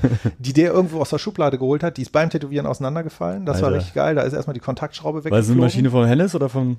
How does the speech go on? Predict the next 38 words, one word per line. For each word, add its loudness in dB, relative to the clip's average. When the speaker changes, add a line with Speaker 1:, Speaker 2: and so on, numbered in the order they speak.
Speaker 1:
Nö, 4
es 0
war 2
irgendeine 6
alte 6
Speaker 2:
Ja, 10
Speaker 1:
Maschine 8
Speaker 2:
ja. 4
Speaker 1:
vom 2
Dietmar, 0
die -6
irgendwo 0
in -2
der 2
Schublade 0
rumlag, 2
Speaker 2:
Ja, 4
ja, 4
okay. 2
Speaker 1:
ne? 4
Und -4
ich -10
so, -10
„Fuck, -8
ich -16
hab -14
meine -8
Sachen -8
vergessen“ -10
und -8
so. -4
Und -4
er 4
so, -2
„Ja, 4
hier, 4
nimm 2
das.“ 2